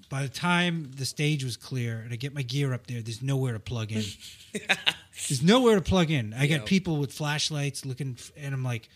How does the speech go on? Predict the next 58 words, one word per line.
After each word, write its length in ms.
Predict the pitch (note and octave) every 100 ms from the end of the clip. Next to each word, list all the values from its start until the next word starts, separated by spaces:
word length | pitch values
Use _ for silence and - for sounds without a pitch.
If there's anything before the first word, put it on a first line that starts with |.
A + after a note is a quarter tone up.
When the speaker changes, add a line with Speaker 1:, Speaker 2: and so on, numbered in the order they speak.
| _ -
Speaker 1:
and 120 | C#3+
I'm 140 | E3 D3+
getting 240 | E3+ C3+
annoyed 440 | C3+ D3 C3 G#2+
because, 300 | A2+ C3 A2
like, 140 | A#2 G#2
time's 380 | D#3 D3+ C#3+ B2+
going 260 | C3 A#2+
by. 240 | A#2+ A#2+ A#2
We 60 |
were 100 | B2+
supposed 240 | B2 C#3+ C3+
to 60 |
have 100 | B2+
forty-five 540 | - C3+ B2+ A2+ A#2+ A2
minutes, 340 | A#2+ A2+ G#2
and 80 | G#2+
it's 140 | G#2+
Speaker 2:
Yeah. 60 | G2
Speaker 1:
cutting 260 | D3 - A2+
down. 300 | A2 A2 A2 -
Speaker 2:
Yeah. 400 | G2+ F#2 F2+ E2
Speaker 1:
And, 300 | C3+ C3+ A#2+
uh, 220 | A#2 A2 G#2+ _ _ _ _ _ _ - _ _ -
I 80 | C#3+
took 260 | - F3 F3+
out 220 | D#3 C#3 C3+ -
my 160 | B2+ B2+
own 180 | D#3+ F3
extension 460 | - D3 B2 B2+
cord 280 | A2 B2 A2
and 60 | G#2
started 320 | - B2+ A#2
running. 260 | A#2+ B2+ B2
And 160 | G#2+ A2
the 60 |
guy's 160 | A2+ G#2+
like, 100 | A#2
"No, 140 | G3
no, 260 | G3+ G3 F3
no, 60 |
don't 240 | D#3 F3+ F3
run 200 | F#3 F#3
that 200 | F#3 F3+
over 160 | E3+
those 180 | E3+ E3+
cables." 560 | - F3 E3+ D3+ C#3 B2
And 140 | B2
I 140 | B2+ C#3+
almost 260 | F#3 E3
snapped 360 | - B2 B2 B2
at 200 | G#2 G2+
him, 100 | G2
like, 100 | G#2
"Where 220 | A2+ C#3+
Speaker 2:
Yeah. 40 | F3+
Speaker 1:
the 100 | G#3+
fuck 480 | - G#3+ F#3 -